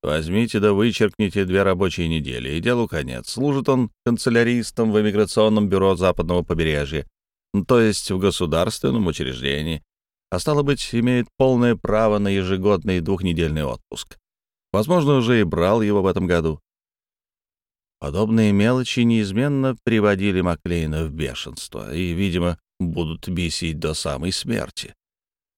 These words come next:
«Проблема совсем не в том», — резко ответил Д В. «Слушайте внимательно».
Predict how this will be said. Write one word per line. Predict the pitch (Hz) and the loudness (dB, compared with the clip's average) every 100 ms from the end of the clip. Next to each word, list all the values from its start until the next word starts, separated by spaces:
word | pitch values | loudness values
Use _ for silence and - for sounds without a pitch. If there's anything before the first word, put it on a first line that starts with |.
| _ _ _ _ _ _ _ | _ _ _ _ _ _ _
«Проблема | 104 95 95 98 95 110 107 | -6 -4 -2 0 2 2 2
совсем | 98 - 98 - 107 101 | 0 -2 -2 0 0 2
не | 113 | 2
в | 110 | 0
том», — | - 127 87 69 _ _ - | 0 0 0 -6 _ _ 0
резко | 98 90 - 98 | 0 0 0 0
ответил | 95 92 98 | 2 0 2
Д | 95 90 | 2 2
В. | 90 - _ _ _ | 0 -4 _ _ _
«Слушайте | - 123 - 107 113 | 0 0 0 0 2
внимательно». | 120 95 76 71 65 | 4 2 -2 -10 -12